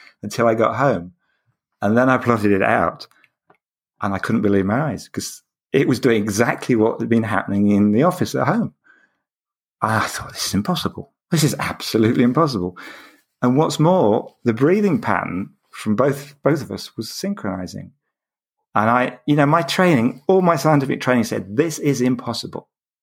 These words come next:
Peter. You've done something wrong. You've done something really stupid." And I then spent, I reckon, about four more, five years doing lots and lots of experiments, hundreds of experiments,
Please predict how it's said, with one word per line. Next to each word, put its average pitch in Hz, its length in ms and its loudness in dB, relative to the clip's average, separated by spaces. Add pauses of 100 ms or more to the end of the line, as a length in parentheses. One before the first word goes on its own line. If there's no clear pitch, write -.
(120)
Peter. 95 220 -2
You've 98 140 0
done 143 180 2
something 113 300 2
wrong. 87 220 -4
You've 101 120 -6
done 131 180 2
something 104 420 -6
really 120 260 2
stupid." 104 520 -10 (840)
And 113 280 2
I 123 120 4
then 151 220 2
spent, 104 380 -2 (100)
I - 140 -12
reckon, - 260 -10
about - 200 -12 (160)
four 131 420 0
more, 139 280 0
five 143 320 0
years 151 300 0 (600)
doing 131 500 2 (480)
lots 156 360 2
and 151 120 4
lots 151 240 0
of 143 60 -4
experiments, 107 440 -2
hundreds 165 500 0
of 113 60 -4
experiments, - 640 -4